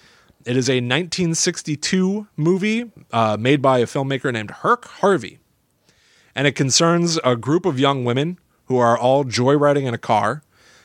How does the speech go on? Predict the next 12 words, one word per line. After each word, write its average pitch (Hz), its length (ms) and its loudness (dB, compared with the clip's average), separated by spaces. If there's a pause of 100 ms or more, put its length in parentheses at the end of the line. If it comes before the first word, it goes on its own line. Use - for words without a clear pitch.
(120)
uh, 107 300 -2
and 117 160 -2
end 123 220 0
up 123 220 2
going 131 260 0
off 131 180 2
the 123 100 -6
side 123 200 2
of 123 80 0
a 117 60 -2
bridge 127 580 -2 (580)
and 107 520 -6